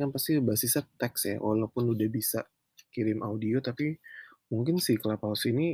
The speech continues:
ya semacam dengerin banyak orang ngobrol kali ya. Tapi kalau lebih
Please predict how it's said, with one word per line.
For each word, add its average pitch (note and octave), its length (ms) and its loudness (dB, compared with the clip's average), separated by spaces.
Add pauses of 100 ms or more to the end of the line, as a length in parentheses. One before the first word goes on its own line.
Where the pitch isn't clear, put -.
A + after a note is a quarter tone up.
ya G#2+ 240 2
semacam A2 640 -4 (1080)
dengerin A2 480 2
banyak G#2+ 260 0 (1200)
orang G#2+ 240 -2
ngobrol B2+ 560 2
kali G#2+ 320 -2
ya. A2 60 -6 (420)
Tapi B2 200 -6
kalau G#3+ 440 0 (1160)
lebih B2+ 260 8